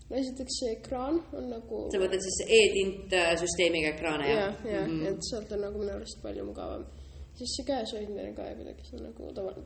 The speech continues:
Speaker 1: noh, tihti suurem kui nutitelefon ja, jah.
Speaker 2: Aga samas ta on väiksem kui tahvel.
Speaker 1: Jah,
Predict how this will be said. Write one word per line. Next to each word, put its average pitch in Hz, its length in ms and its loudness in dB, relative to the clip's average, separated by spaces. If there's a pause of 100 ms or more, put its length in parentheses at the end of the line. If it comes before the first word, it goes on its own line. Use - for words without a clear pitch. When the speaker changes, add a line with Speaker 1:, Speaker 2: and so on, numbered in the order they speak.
Speaker 1:
noh, 208 260 -10
tihti 180 360 -8 (100)
suurem 214 400 -6 (160)
kui 208 160 -10
nutitelefon - 680 -12
ja, 58 140 -12 (320)
jah. - 180 -14 (180)
Speaker 2:
Aga - 160 -10
samas 180 220 0
ta 175 80 -2
on 160 80 2
väiksem 160 300 -2
kui 147 80 -6
tahvel. 165 320 -8 (400)
Speaker 1:
Jah, 262 260 -4